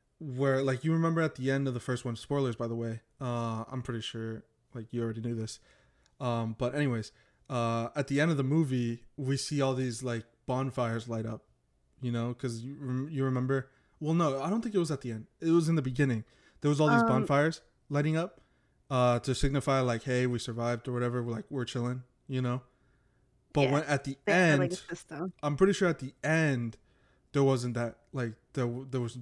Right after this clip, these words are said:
Speaker 1: basically none. Like, I, I mean, I, I can't remember. It was a long time ago. But I think there was, like, that ending where it was, it was either a lot, like, all of 'em, or it was either, like, some of 'em. I forgot.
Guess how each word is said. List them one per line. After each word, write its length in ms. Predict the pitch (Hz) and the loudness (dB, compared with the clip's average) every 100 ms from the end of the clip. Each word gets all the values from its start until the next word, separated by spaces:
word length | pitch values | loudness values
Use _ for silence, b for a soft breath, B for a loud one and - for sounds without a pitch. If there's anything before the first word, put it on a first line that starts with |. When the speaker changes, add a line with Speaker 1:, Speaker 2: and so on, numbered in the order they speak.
| - | -8
Speaker 1:
basically 320 | - 131 - 117 | -2 -2 -2 -4
none. 280 | 117 113 123 _ _ _ | -4 -8 -12 _ _ _
Like, 300 | 139 143 151 | -4 -2 -4
I, 40 | 151 | -4
I 40 | |
mean, 240 | 151 139 139 - | -4 -4 -8 -4
I, 160 | 143 131 | -2 0
I 100 | 139 | 0
can't 180 | 139 | -2
remember. 320 | 123 120 117 117 | -4 -4 -6 -6
It 100 | 143 | -4
was 140 | 131 | -2
a 40 | |
long 120 | 120 120 | -2 -4
time 180 | 117 113 | -6 -8
ago. 160 | - - _ - - | -10 -14 _ -16 -2
But 100 | 131 | 0
I 60 | |
think 240 | 131 175 160 | 2 0 2
there 100 | 139 | 2
was, 240 | 135 123 | 2 0
like, 200 | 120 110 _ _ _ _ _ | -4 -6 _ _ _ _ _
that 120 | 127 127 | -4 -2
ending 280 | 135 127 | 0 0
where 120 | 120 117 | 0 -2
it 40 | |
was, 260 | 110 - - _ _ _ _ _ _ _ _ | -4 -10 -16 _ _ _ _ _ _ _ _
it 40 | 160 | 0
was 120 | 175 | 2
either 200 | 208 156 | 2 2
a 60 | 117 | 0
lot, 440 | 110 113 139 175 | -4 2 2 2
like, 180 | 131 - | -2 -2
all 220 | 131 123 | -4 -2
of 100 | 151 | 0
'em, 200 | 196 233 - _ | -2 -2 -8 _
or 80 | 143 | -2
it 20 | |
was 140 | 127 | -2
either, 420 | 135 131 135 120 123 | -2 -4 -4 -8 -8
like, 220 | 123 110 - _ _ | -10 -10 -14 _ _
some 260 | - - 123 | -10 -4 -4
of 120 | 110 | -6
'em. 120 | 113 - _ _ _ _ _ _ _ _ _ - | -10 -16 _ _ _ _ _ _ _ _ _ -4
I 120 | 147 | -2
forgot. 380 | 139 117 117 - | -2 -6 -8 -12